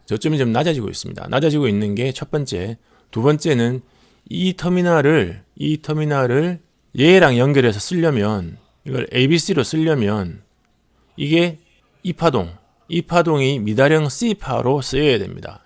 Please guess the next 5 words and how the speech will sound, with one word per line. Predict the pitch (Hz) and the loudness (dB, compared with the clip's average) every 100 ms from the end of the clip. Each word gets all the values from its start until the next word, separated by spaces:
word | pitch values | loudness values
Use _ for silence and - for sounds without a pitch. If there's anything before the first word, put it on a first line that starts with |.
| - | -12
에이비씨로. | 110 110 - 113 95 - _ _ _ _ - | -10 -6 -6 -6 -10 -14 _ _ _ _ 0
그렇지 | 160 180 113 | 4 4 2
않으면 | 95 127 107 107 98 82 - _ _ _ - | -2 0 0 -2 -4 -8 -16 _ _ _ -6
이 | 165 | -4
파동은 | 170 - 147 139 135 160 196 | -4 -4 -2 -2 -2 0 -2